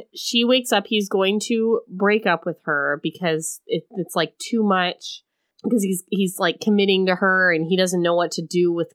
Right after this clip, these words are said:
commitments and that kind of thing. And he doesn't know how to break up with her because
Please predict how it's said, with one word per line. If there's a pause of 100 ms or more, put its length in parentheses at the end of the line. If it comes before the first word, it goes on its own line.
commitments
and
that
kind
of
thing. (400)
And
he
doesn't
know
how
to
break
up
with
her
because